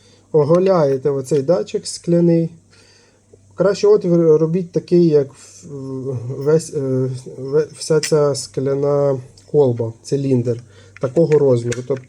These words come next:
це буде такий розмір десь от звідси і закінчується ось тут в кінці.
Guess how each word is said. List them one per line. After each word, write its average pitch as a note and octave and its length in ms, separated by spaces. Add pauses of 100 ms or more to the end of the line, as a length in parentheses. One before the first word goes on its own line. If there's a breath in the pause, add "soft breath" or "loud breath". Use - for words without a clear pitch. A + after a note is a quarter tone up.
(140)
це D#3 120
буде C#3 380 (580 soft breath)
такий D3 140
розмір C3+ 420
десь C3 220
от C3+ 160
звідси F3+ 720 (140)
і C3+ 100
закінчується C3 800
ось B2+ 100
тут C3 300
в - 100
кінці. B2+ 560